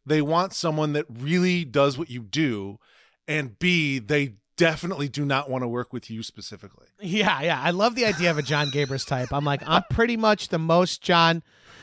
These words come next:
Speaker 2: uh, Gabrus type possible." Uh, <laughs> and I still s-, don't book John Gabrus type roles, you know? Like,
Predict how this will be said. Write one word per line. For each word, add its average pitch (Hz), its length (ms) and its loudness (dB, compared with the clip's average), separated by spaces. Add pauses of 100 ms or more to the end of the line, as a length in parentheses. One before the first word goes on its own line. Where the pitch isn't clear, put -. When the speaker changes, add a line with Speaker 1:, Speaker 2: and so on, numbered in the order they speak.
(220)
Speaker 2:
uh, 160 300 6
Gabrus 156 580 0
type 156 380 2 (160)
possible." 131 1120 0
Uh, 156 440 6 (260)
<laughs> 220 260 -2
and 175 420 2 (540)
I 156 240 4
still 214 380 4
s-, 175 160 -2 (200)
don't 185 360 4
book 175 300 0
John 156 300 2
Gabrus 143 400 0
type 135 300 -2
roles, 123 460 -4
you 180 60 0
know? 180 100 -4 (260)
Like, 214 260 4